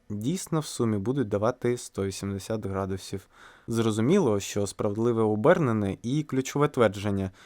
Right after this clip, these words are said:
Якщо у чотирикутнику знайшлася точка Х, для якої кути Б Х Ц та А Х Д дають в сумі сто вісімдесят градусів, то для точки Х існує ізогонально спряжена точка Y в цьому чотирикутнику.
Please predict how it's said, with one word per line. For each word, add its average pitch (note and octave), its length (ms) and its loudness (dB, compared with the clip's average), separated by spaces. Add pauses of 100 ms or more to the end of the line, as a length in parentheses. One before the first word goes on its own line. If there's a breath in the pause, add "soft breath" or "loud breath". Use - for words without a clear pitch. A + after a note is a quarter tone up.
(200 loud breath)
Якщо B2 400 2
у A#2+ 80 4
чотирикутнику A2 760 -4
знайшлася G#2+ 540 -2
точка G#2 360 -2
Х, G#2 260 -4
для G#2+ 140 0
якої G2+ 320 0
кути G#2 340 -2
Б G2+ 240 2
Х - 140 -12
Ц G#2 220 -2
та G2+ 260 0
А G#2 60 0
Х G2+ 240 -2
Д G#2 140 2
дають G2 240 -2
в - 20 -12
сумі G2+ 260 -4
сто - 160 -4
вісімдесят G2+ 520 -4
градусів, C#3 540 4 (400 loud breath)
то C#3+ 220 4
для A2+ 240 4
точки A2+ 460 -2 (240)
Х - 200 -8
існує A#2 480 2
ізогонально B2 580 0
спряжена G2 540 0
точка C3 340 -2
Y D#3+ 400 -4
в - 40 -20
цьому C3+ 300 -2
чотирикутнику. G2 800 -6